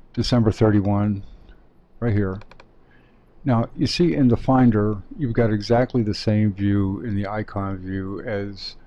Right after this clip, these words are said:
Final Cut shows you. So what I'm gonna do,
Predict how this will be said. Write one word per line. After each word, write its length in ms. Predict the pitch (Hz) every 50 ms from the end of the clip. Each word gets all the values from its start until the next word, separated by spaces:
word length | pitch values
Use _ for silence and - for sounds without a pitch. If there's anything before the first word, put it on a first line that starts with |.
| - - -
Final 300 | - - 123 117 113 104
Cut 260 | - - 107 104 92
shows 420 | - - - 110 104 104 101 - -
you. 160 | 107 101 - - - - - - - - - - - - - - - - - - - -
So 140 | - - 110
what 100 | 113 135
I'm 100 | 165 180
gonna 200 | 170 165 139 117
do, 460 | 104 113 131 123 107 98 98 95 95